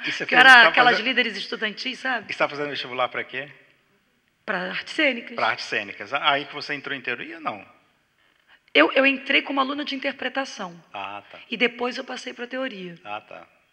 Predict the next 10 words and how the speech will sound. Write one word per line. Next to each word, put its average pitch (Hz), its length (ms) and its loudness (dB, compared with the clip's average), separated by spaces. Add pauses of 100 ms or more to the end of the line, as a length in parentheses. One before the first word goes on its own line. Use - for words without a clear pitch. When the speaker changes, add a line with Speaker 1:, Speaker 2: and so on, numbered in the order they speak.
(120)
Speaker 2:
Né? 202 280 -6
Eu 196 100 -10
fiz 214 260 -10
o 214 40 -14
primeiro, 262 680 -2
o - 420 -20
segundo 233 400 -10
período 220 560 -8
em 240 140 -8
inter-, 233 240 -12